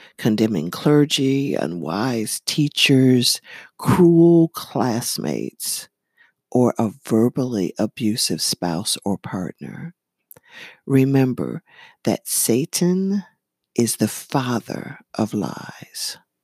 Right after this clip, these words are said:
He used someone to lie to you about your worth and potential. I repeat, it was a lie.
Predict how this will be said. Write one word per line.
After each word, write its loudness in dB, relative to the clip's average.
He 4
used 6
someone 0
to 0
lie -2
to -8
you -4
about -4
your -4
worth -4
and -8
potential. -8
I 0
repeat, -4
it -2
was 0
a 0
lie. -4